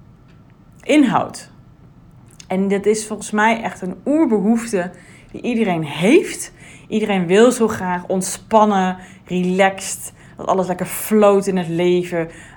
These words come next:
eh, waarin je dus gewoon jezelf kan zijn en dat dingen op je pad komen in het leven.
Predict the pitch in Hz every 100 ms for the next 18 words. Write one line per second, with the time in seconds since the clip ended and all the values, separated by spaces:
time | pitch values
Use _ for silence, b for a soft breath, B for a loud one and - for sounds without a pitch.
0 | - 170 165 160 175 196 196 175 - -
1 | 170 165 185 196 208 175 170 160 147 151
2 | 160 165 180 156 - 175 - 196 - 180
3 | 165 160 160 156 147 147 147 151